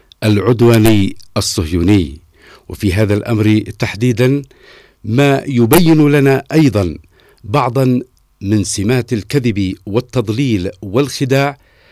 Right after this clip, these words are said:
لدى الطرف الأمريكي، وخصوصًا في طريقة إخراجه لما تم بشأن الجبهة التي كانت مفتوحة مع الشعب اليمني، الجبهة العدوانية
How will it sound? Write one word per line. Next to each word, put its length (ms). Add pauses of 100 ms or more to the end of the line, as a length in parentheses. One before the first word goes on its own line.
(200)
لدى 380
الطرف 580
الأمريكي، 800 (480)
وخصوصًا 800 (400)
في 180
طريقة 520
إخراجه 800 (460)
لما 240
تم 440
بشأن 640 (540)
الجبهة 540
التي 520
كانت 400
مفتوحة 720 (880)
مع 180
الشعب 420
اليمني، 640 (840)
الجبهة 400
العدوانية 880